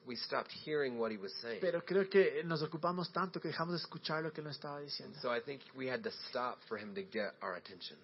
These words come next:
Speaker 2: Y tuvimos que detenernos para poder tener la atención de él.
Speaker 1: So we took a few months to say, like, "Okay, what now?"
Speaker 2: Y dijimos, "Bueno, paramos por unos meses", dijimos, "Okay, ¿y ahora qué?"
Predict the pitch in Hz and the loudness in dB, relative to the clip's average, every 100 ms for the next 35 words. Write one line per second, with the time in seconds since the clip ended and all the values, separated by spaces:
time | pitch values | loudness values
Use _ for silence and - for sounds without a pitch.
0 | - - 180 190 190 160 - 151 180 196 | -4 6 6 8 8 8 4 2 2 2
1 | 139 - 147 139 143 147 156 151 143 156 | 0 0 2 2 2 0 0 -2 -2 -2
2 | 151 - 156 170 - - - 123 123 160 | -4 -4 -4 -8 -10 -10 -2 0 2 0
3 | 156 - 151 143 135 151 131 - 120 - | 0 0 -2 2 4 2 0 -6 -6 0
4 | 131 127 113 107 110 143 139 110 123 120 | 4 4 4 -2 2 2 4 2 0 0
5 | 127 139 104 - 175 - 202 185 214 330 | -2 -4 -6 -10 -8 0 4 8 8 8
6 | 147 - 147 151 202 214 202 214 190 220 | 4 2 6 8 8 6 4 4 4 4
7 | 220 214 202 190 233 170 180 196 220 | 2 2 0 2 2 4 2 0 -4